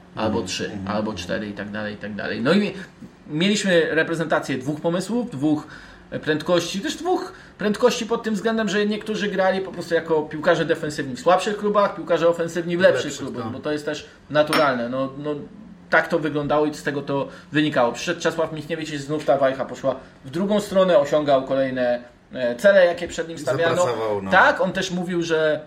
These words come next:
Speaker 1: ten mecz z Belgią był takim, w którym reprezentacja miała na wyjeździe w Brukseli,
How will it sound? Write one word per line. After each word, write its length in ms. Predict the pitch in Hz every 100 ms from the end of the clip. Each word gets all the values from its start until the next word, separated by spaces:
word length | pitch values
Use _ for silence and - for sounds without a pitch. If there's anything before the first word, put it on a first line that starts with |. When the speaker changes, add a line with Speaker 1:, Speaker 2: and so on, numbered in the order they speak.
| - _ _ _ _ _ _ -
Speaker 1:
ten 140 | 151
mecz 160 | 160 165
z 100 | -
Belgią 440 | 120 208 190 156
był 160 | 139 135
takim, 340 | 156 151 156 147
w 40 |
którym 400 | - 139 139 135
reprezentacja 600 | 135 139 139 143 139 135
miała 440 | 131 127 127 123
na 120 | 123 131
wyjeździe 420 | 175 190 - 117
w 40 |
Brukseli, 460 | 117 135 143 123